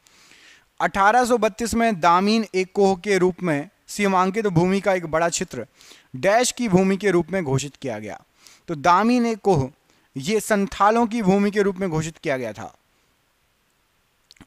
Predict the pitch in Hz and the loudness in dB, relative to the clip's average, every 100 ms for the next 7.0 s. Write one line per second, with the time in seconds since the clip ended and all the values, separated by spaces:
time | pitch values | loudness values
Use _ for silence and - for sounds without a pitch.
0 | 147 156 - 196 196 196 190 165 147 156 | -2 0 0 -2 0 -2 0 -2 -2 -6
1 | _ - 160 - - _ - _ - 185 | _ -6 -6 -6 -10 _ -20 _ -4 -2
2 | 180 185 190 202 208 180 196 190 139 147 | 2 2 4 2 2 2 2 0 -2 0
3 | 160 165 151 135 185 165 175 _ _ _ | 0 -2 -2 0 2 2 0 _ _ _
4 | 139 170 - 226 220 208 196 160 127 165 | -2 -2 0 -2 0 0 0 -2 -2 -2
5 | 120 90 87 101 110 - 156 190 208 208 | -2 -6 -12 -12 -12 -2 0 2 2 0
6 | 214 196 202 165 160 180 156 151 180 | 2 0 2 2 2 -2 -2 -6 -8